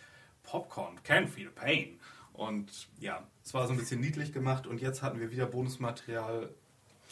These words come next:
in welchem, äh, Strax in die Kamera spricht und nochmal die letzten Inkarnationen des Doktors durchgeht, um dieses Video an das Sontaran Empire zu sprechen, aber im Grunde war er am Vloggen,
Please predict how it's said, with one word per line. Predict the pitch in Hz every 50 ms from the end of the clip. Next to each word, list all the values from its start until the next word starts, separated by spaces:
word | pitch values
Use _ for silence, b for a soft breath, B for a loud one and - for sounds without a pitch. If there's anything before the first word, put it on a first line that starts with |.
| B B B B
in | - 151 147
welchem, | 147 143 135 - - 135 131 131 127 123 104 -
äh, | 113 113 113 113
Strax | - - - 117 113 113 - - - - - - - _ - - - - -
in | - 127
die | 131 131
Kamera | - 131 143 143 135 123 127 123
spricht | - - - 120 127 131 - - - - - - - - - _ - -
und | 110 117 120 113 113 110 - - - B B B B B B B
nochmal | 127 120 127 127 117 117
die | 120
letzten | 113 123 120 - - 113
Inkarnationen | 113 120 - 123 120 110 113 - - - 123 117 113 113 110 107 104 104 101 - _ - -
des | 110 - - -
Doktors | 117 117 - - 120 107 101 - - -
durchgeht, | 123 131 147 151 - - 127 127 131 131 - -
um | - - 127 127 120 120 120 -
dieses | 123 120 117 113 107 -
Video | 120 120 120 113 113 113 104 -
an | 107 107 104 104
das | 104 104 - -
Sontaran | 110 104 104 - 117 113 113 107 104
Empire | 107 123 135 131 135 131 120 120 123
zu | - 127
sprechen, | 117 - 117 113 110 -
aber | 104 104 110 101
im | 101 104
Grunde | 107 117 117 120 107 101
war | 104 104 104 98
er | 95 98
am | 95 98 98
Vloggen, | 104 107 110 117 135 135